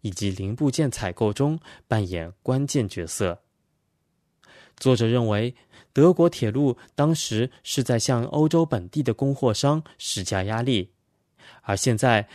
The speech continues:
根据德国铁路的最新估测，中国中车正在迈入全球市场。在美国的五次地铁通勤列车重大招标中，中国人斩获了四个。中期内，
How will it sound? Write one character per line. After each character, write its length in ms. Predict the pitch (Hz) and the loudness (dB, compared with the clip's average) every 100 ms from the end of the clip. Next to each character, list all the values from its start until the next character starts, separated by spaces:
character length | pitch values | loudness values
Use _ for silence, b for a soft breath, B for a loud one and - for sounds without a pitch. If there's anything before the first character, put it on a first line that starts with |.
| B | B
根 180 | - 175 | 0 2
据 160 | 175 175 | 2 2
德 160 | 151 | 4
国 140 | 156 175 | 4 2
铁 180 | - 123 | 2 0
路 140 | 143 | 2
的 120 | 127 | 0
最 220 | - 151 | 2 0
新 240 | 113 151 160 | 2 0 -2
估 160 | 117 | -2
测， 380 | 113 - 110 92 _ b b - | -4 -2 -4 -4 _ b b 0
中 240 | 151 160 | 2 2
国 160 | 120 117 | 2 2
中 180 | 156 | 2
车 320 | 160 - 151 151 B B | 0 2 2 2 B B
正 160 | 139 113 | 2 2
在 140 | 104 | 2
迈 180 | 110 104 | 0 -2
入 320 | 95 95 90 _ | -2 -2 -4 _
全 320 | - - 98 139 | -10 -6 -4 -4
球 180 | - | -4
市 200 | 101 - | -4 -4
场。 320 | 104 101 85 98 _ _ _ _ B B B | -4 -4 -6 -10 _ _ _ _ B B B
在 200 | - 156 | 0 2
美 200 | 139 127 | 4 2
国 200 | 110 127 | 2 2
的 140 | 147 147 | 4 2
五 180 | 110 104 | 0 -2
次 260 | - 151 | -2 -2
地 160 | 131 151 | 0 0
铁 180 | 117 98 | 0 -4
通 180 | 143 147 | -2 -2
勤 160 | 123 | 0
列 180 | 123 127 | 0 0
车 260 | - 131 127 | 0 -2 0
重 240 | - 165 | 0 0
大 180 | 120 98 | 0 -2
招 200 | - 117 | 0 -2
标 180 | 123 120 | 0 -2
中， 300 | 127 131 147 B B B | -2 -4 -6 B B B
中 220 | - 165 | 0 2
国 160 | 160 104 | 2 0
人 200 | 101 95 - b | 0 -4 -8 b
斩 240 | - 95 90 | -4 -4 -2
获 160 | 143 | 0
了 100 | 131 | 0
四 240 | 127 - 135 | 0 -2 -4
个。 260 | 92 82 - _ _ _ _ _ _ B B B B | -6 -8 -10 _ _ _ _ _ _ B B B B
中 220 | - 117 | 0 0
期 180 | 110 - 113 | 0 -2 0
内， 280 | 101 95 | -2 -2